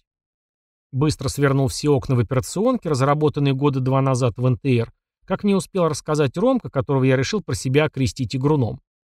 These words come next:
Она была надёжнее Windows раз в двадцать, во всяком случае заплатки к ней не сыпались по три раза в месяц. Короче, красивенькая, доступная операционка с большим набором встроенных программ. Да и название мне понравилось. Святослав. Видать, программер, который её создал –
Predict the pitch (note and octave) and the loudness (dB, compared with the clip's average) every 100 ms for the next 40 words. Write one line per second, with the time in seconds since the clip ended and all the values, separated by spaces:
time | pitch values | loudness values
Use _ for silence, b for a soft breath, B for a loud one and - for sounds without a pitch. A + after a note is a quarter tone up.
0 | _ _ _ _ - A3 C#4+ B3 A#3+ A#3 | _ _ _ _ -4 0 2 2 2 2
1 | F3+ F#3 D#3+ D#3+ E3+ E3+ D3+ C#3+ D3 C#3+ | 2 2 2 0 0 0 0 -2 0 -2
2 | C3 C3 C#3 C#3 - A#2 D#3+ - C4+ G3+ | -2 -2 2 2 0 -6 -6 -6 -4 -4
3 | A3+ F#3+ D#3 C#3+ - G#3+ B3+ G3+ - E3+ | -4 -4 -2 -2 -2 -2 -4 -8 -4 0
4 | C#3+ - A3 - G3 - - B2 B2 A#2 | 0 0 -6 -4 -6 -6 -4 0 2 2
5 | C3 B2+ A#2 A#2+ - - - _ _ _ | 0 0 -2 -6 -16 -18 -20 _ _ _
6 | _ _ _ - B3+ D4 - F#3 F3 - | _ _ _ 0 0 0 -2 -2 -2 -2
7 | C#4 A3 - C3 C3+ - F#3+ - A#2+ C#3+ | -2 0 0 0 0 -2 -6 -4 -4 -4
8 | C3+ - A#3+ C4 D#3 B2 C3 - D3 C3+ | -6 -2 -2 -2 -4 -2 -2 0 0 0
9 | C3+ G3 G3 - - C3 C3 - C#3+ C#3+ | 2 0 0 -2 0 2 2 0 0 0
10 | B2 B2+ - _ _ _ _ _ _ F3+ | 0 -4 -10 _ _ _ _ _ _ 0
11 | C#4+ C#4 D3 D3+ D3+ D3 D3 - C#3 C3 | 2 2 2 2 2 2 0 0 0 2
12 | B2+ B2+ - F3+ C#4 C4 C#3+ - - - | 0 -2 -6 -2 -2 -2 -4 -8 -10 -2
13 | D#3+ D#3 - D3+ D3 A3 G#3+ C3 C3+ - | 0 0 0 0 2 2 0 -2 -6 -2
14 | C3 B2 A#2+ - C3 A#2 A#2 | 0 2 -2 -2 -4 -2 -6